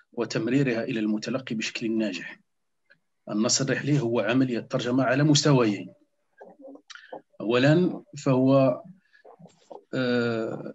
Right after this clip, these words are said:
كتابة تترجم الاختلاف القائم بين الأنا والآخر وتعبر عنه وتمكن من معرفة الغير وتصوراته ومبادئه وقيمه. وقد يكون من الصعب أحيانًا على لغة السارد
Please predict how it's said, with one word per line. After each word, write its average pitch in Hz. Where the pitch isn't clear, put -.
كتابة 151
تترجم 139
الاختلاف 135
القائم 135
بين 120
الأنا 127
والآخر 117
وتعبر 117
عنه 131
وتمكن 135
من 120
معرفة 120
الغير 127
وتصوراته 120
ومبادئه 120
وقيمه. 123
وقد -
يكون 135
من 127
الصعب 123
أحيانًا 127
على 113
لغة 120
السارد 147